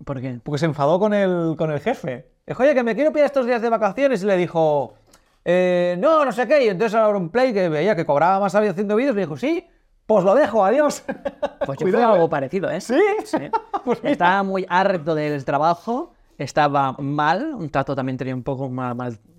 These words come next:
Speaker 2: Uy,
Speaker 1: No
Speaker 2: joder,
Speaker 1: me gustaba
Speaker 2: encima.
Speaker 1: mucho el de esto, entonces, y, "Oye, ¿qué hago? Estoy haciendo que mandando esto".
Speaker 2: Sí, estoy
Speaker 1: Sí,
Speaker 2: cobrando
Speaker 1: pues,
Speaker 2: más en el otro lado.
Speaker 1: pues ahí, ¿sabes? En plan, pues que os den, ¿sabes?
Speaker 2: Ah, venir aquí, venir aquí cada día para
Speaker 1: Al
Speaker 2: que
Speaker 1: día
Speaker 2: no me traten
Speaker 1: siguiente
Speaker 2: mal.
Speaker 1: me fui.
Speaker 2: Bien hecho, tío.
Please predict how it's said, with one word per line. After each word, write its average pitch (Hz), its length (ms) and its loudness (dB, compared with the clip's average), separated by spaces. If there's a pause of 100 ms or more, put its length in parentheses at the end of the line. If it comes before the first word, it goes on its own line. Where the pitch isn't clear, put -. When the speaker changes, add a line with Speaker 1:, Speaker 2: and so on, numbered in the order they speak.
(100)
Speaker 2:
Uy, 160 380 2
Speaker 1:
No - 80 -12
Speaker 2:
joder, 139 300 0
Speaker 1:
me 190 40 0
gustaba 175 360 0
Speaker 2:
encima. 175 240 0
Speaker 1:
mucho 147 80 2
el 143 80 -2
de 139 40 -2
esto, 135 140 -6
entonces, 147 380 -4 (240)
y, 135 80 -10
"Oye, 113 320 -6
¿qué 127 80 -8
hago? 117 100 -4
Estoy 127 160 -8
haciendo 123 200 -6
que 131 60 -4
mandando 123 320 -2
esto". 143 380 -4 (140)
Speaker 2:
Sí, - 140 -6
estoy 160 160 0
Speaker 1:
Sí, - 20 0
Speaker 2:
cobrando 170 320 4
Speaker 1:
pues, 170 100 4
Speaker 2:
más 156 80 0
en 175 80 2
el 170 60 4
otro 156 180 2
lado. 185 140 4
Speaker 1:
pues 131 120 0
ahí, 147 220 0
¿sabes? 147 200 -2
En 131 40 -8
plan, 123 400 -4 (240)
pues - 140 -12
que - 100 -6
os 113 160 -6
den, 117 300 -4
¿sabes? 139 160 0
Speaker 2:
Ah, 151 100 4
venir 135 240 0
aquí, 160 160 0
venir 156 220 2
aquí 185 160 2
cada 175 220 4
día 180 200 2
para 131 160 0
Speaker 1:
Al 135 60 -2
Speaker 2:
que 135 60 -6
Speaker 1:
día 226 100 -2
Speaker 2:
no 165 80 0
me 160 60 2
traten 165 240 0
Speaker 1:
siguiente 180 240 2
Speaker 2:
mal. - 200 -10
Speaker 1:
me 156 160 -4
fui. 160 200 -6 (500)
Speaker 2:
Bien 131 160 -4
hecho, - 260 -8
tío. 131 260 -10